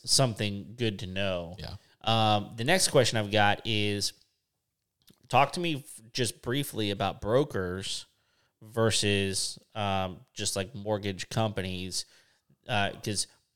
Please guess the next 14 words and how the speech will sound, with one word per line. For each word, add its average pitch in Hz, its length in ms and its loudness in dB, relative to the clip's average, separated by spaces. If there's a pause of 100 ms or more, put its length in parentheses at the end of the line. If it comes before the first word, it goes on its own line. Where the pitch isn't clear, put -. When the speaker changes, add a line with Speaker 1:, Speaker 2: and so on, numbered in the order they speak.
(480)
Speaker 1:
a, 113 60 -6
a 90 160 -4
lot 127 300 4
of 185 60 6
these 127 120 2
brokers, 113 580 2
they're, 123 240 2
they're 123 160 0
shopping 110 420 4
around 101 540 -2
trying 104 200 -4
to 101 40 -6
get 95 180 -10
their, 92 240 -4